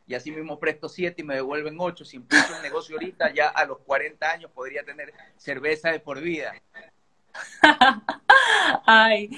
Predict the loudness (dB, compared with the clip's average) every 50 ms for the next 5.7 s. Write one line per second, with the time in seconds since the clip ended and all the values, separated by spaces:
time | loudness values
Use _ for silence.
0 | -14 -14 -10 -4 -2 -2 -2 -2 0 2 2 4 4 4 2 2 0 0 0 0
1 | 2 2 0 0 -2 -4 -2 -2 -4 -6 -6 -6 -6 -4 -4 -4 -4 -6 -6 -6
2 | -6 -6 -4 -4 -2 -2 -2 -2 -2 -2 -4 -6 -4 -4 -4 -4 -4 -4 -4 -4
3 | -4 -4 -4 -4 -4 -4 -2 -2 -2 -2 -4 -6 -6 -6 -6 -6 -4 -6 -6 -6
4 | -4 -2 -2 -2 -2 -2 -2 -2 -2 -2 -4 _ _ _ _ -20 -18 -14 -12 -12
5 | -12 -14 _ _ _ _ _ _ _ -8 -6 -6 -6